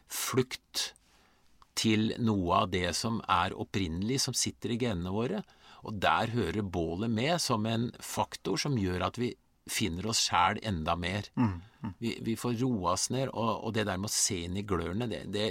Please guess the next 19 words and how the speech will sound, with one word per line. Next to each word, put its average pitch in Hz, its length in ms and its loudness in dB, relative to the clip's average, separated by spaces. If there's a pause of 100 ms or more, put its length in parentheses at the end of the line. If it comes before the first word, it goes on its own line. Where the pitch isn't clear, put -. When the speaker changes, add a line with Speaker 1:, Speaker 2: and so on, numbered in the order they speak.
Speaker 1:
jeg 101 140 -4
kommer 127 320 0
aldri 107 380 -2
vekk 92 200 -6
fra 101 200 -4
det. 104 200 -2
Det 98 140 0
er 82 380 -6
altså, - 300 -4 (380)
det 78 680 -12
er, 90 320 2
det 98 220 2
gir 98 480 0 (600)
ekstra - 600 2
styrke 110 840 2
og 104 240 -6
fred 95 480 0
og, 107 500 0
ja, 98 200 4